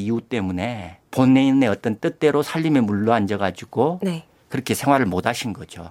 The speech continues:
Speaker 2: 음.
Speaker 1: 그러다가 이제 그 노모도 돌아가시고 하니까는 사십육 세가 되던 해에 이제 결심을 하시는 거예요. "아,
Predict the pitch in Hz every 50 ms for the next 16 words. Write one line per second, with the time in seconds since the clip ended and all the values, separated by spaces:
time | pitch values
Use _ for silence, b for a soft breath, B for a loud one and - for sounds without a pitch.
0 | _ - 208 202 196 190 185 180 180 180 180 175 160 151 147 147 143 131 131 131
1 | 123 117 117 127 123 135 143 143 - b b b b b b b b b - 127
2 | 120 117 117 110 107 113 110 110 110 113 110 110 110 113 120 131 143 143 135 123
3 | 120 - - 98 113 117 113 104 95 - - 113 - 110 95 87 80 - _ -
4 | - 139 139 139 131 - - 127 123 139 156 175 196 196 - - - - 175 175
5 | - 170 170 131 113 104 - - 131 123 123 107 104 90 85 - 101 98 101 101
6 | 95 98 101 120 139 143 123 101 95 101 110 113 90 82 - - - 110 - 127
7 | 127 - - 160 139 120 120 120 - - 110 101 92 90 82 80 82 85 90 _
8 | _ _ _ _ _ _ _ _ _ _ b b b b b b b 98 98 95
9 | 90 87 -